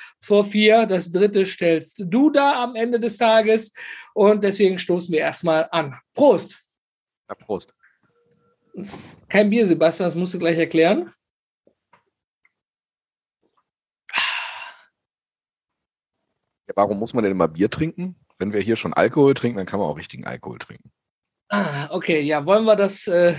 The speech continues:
Speaker 1: nicht <laughs> näher drauf eingehen? Es sieht aber aus wie ein leckerer Gin mit
Speaker 2: Ja,
Speaker 1: Tonic.
Speaker 2: steht, st-, steht auch extra vorne am Glas dran.
Speaker 1: Ah, ja, ein Gordons. Mm.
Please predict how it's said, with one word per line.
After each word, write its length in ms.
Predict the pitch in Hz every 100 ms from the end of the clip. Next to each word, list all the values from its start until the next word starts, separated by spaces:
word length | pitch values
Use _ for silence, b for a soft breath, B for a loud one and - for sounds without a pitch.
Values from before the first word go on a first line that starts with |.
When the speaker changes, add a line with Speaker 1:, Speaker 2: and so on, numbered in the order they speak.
| B -
Speaker 1:
nicht 320 | 196 226 -
<laughs> 0 |
näher 280 | 247 214 202
drauf 200 | 196 180
eingehen? 300 | 190 294 311
Es 80 |
sieht 140 | 277 285
aber 200 | 202 170
aus 220 | 226 226
wie 60 | 180
ein 120 | 170
leckerer 400 | 202 185 156 143
Gin 380 | 139 160 151 - _ _ _ _ b b b -
mit 180 | 139
Speaker 2:
Ja, 60 | 170
Speaker 1:
Tonic. 320 | 165 151 123
Speaker 2:
steht, 200 | - -
st-, 300 | - - -
steht 260 | - 117 110
auch 120 | -
extra 340 | 101 - 107
vorne 440 | - 113 98 95 95 _ _ _ -
am 180 | 80
Glas 340 | 73 69 69 -
dran. 300 | - - - _ -
Speaker 1:
Ah, 600 | 240 330 277 165 151 147
ja, 440 | - 226 165 131 - -
ein 240 | - 151 147
Gordons. 520 | 170 277 175 139 -
Mm. 300 | 165 254 240